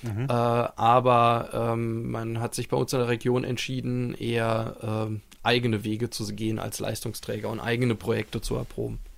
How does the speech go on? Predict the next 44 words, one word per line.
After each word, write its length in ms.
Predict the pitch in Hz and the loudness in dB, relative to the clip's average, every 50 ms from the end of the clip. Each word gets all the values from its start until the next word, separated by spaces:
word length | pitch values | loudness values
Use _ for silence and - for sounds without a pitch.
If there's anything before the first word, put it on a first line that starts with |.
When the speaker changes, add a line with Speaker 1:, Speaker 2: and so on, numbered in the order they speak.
| - - - - | -20 -20 -16 -14
Speaker 1:
Okay. 360 | 98 90 - - 87 92 101 - - - - - - - - - - - - - | -14 -14 -10 -10 -8 -8 -10 -10 -10 -10 -10 -10 -12 -16 -18 -16 -16 -18 -10 -2
Speaker 2:
Und 80 | - 120 | 0 2
dann 100 | 120 120 | 4 4
muss 180 | 110 110 - | 4 4 4
man 140 | 131 127 127 | 2 4 6
mal 180 | 127 127 127 123 | 6 6 4 4
schauen, 460 | - - - 113 123 127 127 120 107 | 4 4 6 8 10 10 10 8 6
was 160 | 110 110 - | 4 2 2
dann 180 | - 98 - 104 | 0 0 0 0
am 100 | 98 104 | 0 0
Ende 200 | 101 104 110 117 | -2 -2 -2 -2
bei 120 | - 107 | -2 -4
rauskommt. 600 | 110 110 113 120 123 - - 95 92 92 - - - - - - | -2 -2 -2 -4 -4 -6 -6 -6 -6 -8 -8 -12 -14 -18 -16 -12
Speaker 1:
Mhm. 320 | 101 101 95 92 92 95 - - - - - - - - - - - - - - - | -8 -6 -4 -4 -6 -6 -8 -12 -18 -20 -20 -20 -20 -18 -18 -16 -16 -16 -10 2 6
Speaker 2:
Ja, 220 | - 131 131 - - | 8 10 10 10 8
aber 360 | 123 123 131 127 127 123 110 | 8 10 12 12 12 10 8
das, 640 | 123 131 131 117 - - - - - - - - - | 6 2 2 2 0 -4 -4 -4 -6 -6 -6 -4 0
ähm, 520 | - 123 120 120 117 113 113 113 113 113 110 113 | 2 4 6 6 6 6 6 4 2 2 0 0
ohne 200 | - 135 120 127 123 | 2 4 6 6 8
jetzt 160 | 120 120 - | 6 6 4
zu 80 | - 127 | 4 6
lange 260 | 131 107 117 143 131 | 6 8 8 6 6
zu 120 | - - 123 | 6 6 8
referieren, 560 | 120 117 - 131 123 113 120 123 131 135 131 | 8 8 8 8 6 6 6 6 6 6 6
aber, 240 | 113 110 113 104 - - - 143 - | 6 6 6 4 4 0 -6 -6 -4
Speaker 1:
<laughs> 240 | - 151 - 165 - | -4 -2 -2 0 2
Speaker 2:
äh, 180 | - 113 113 113 | 4 6 6 6
das 240 | - 120 120 - - | 6 4 4 4 4
ist, 260 | 139 - - - - - - - - - | 0 0 0 -4 -6 -12 -20 -20 -4 4
das 180 | - 120 117 127 | 6 6 6 6
ist, 280 | 127 120 110 - - | 4 2 2 2 0
äh, 340 | 98 - 123 120 120 120 117 | 2 6 6 8 8 8 6
gerade, 640 | - - - 107 113 123 135 135 131 127 127 131 123 - | 4 4 6 8 8 10 10 10 10 10 8 8 6 4
äh, 100 | 127 123 | 4 4
macht 320 | 120 123 127 - - - | 6 6 6 6 4 0
das 200 | 135 120 - - | 0 0 0 2
den 260 | - 123 127 120 110 | 2 2 2 2 4
Weg 240 | 117 117 143 156 - | 4 4 4 4 2
für 460 | - - - 123 127 139 143 139 139 - - - - - - - - - | -2 0 2 6 6 8 8 6 4 0 -8 -20 -20 -20 -20 -14 -6 -2
die, 360 | 123 127 127 127 127 123 120 - | 0 2 2 4 2 2 0 -2
äh, 340 | - - - 120 117 120 110 | -4 -2 0 2 4 4 4
Betroffenen 720 | 113 120 - - - 120 - - 143 131 131 131 127 123 123 | 2 0 0 0 0 0 2 2 2 2 2 2 2 2 2
nicht 320 | 131 143 - - - - | 2 0 0 -4 -4 0
einfach, 680 | 107 113 120 147 - - - 127 127 131 - - - | 0 2 2 0 0 2 4 4 4 4 2 -4 -10